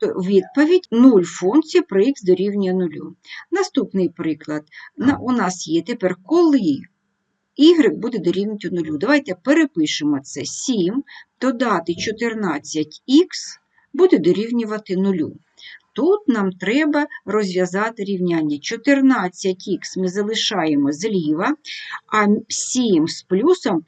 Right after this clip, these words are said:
відправляємо праворуч, міняємо знак на протилежний. В такому випадку ікс буде дорівнювати, знаходимо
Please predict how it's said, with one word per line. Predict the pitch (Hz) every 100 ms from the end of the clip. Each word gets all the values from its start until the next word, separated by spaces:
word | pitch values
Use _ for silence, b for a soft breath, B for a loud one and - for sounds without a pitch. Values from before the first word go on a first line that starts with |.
| -
відправляємо | 196 208 220 233 233 214 180 170 170
праворуч, | - 226 247 339 415 415 -
міняємо | 208 208 185 185
знак | 180 180 185 220 269 -
на | 170 196
протилежний. | 202 202 208 202 190 156 139 139 123 - B B B _
В |
такому | 226 226 370 381 277
випадку | 175 170 175 185 - 339 - B B _
ікс | - 277 202 196 175
буде | 175 202 185
дорівнювати, | 170 165 151 147 143 180 220 277 320
знаходимо | 220 277 - 392 302 269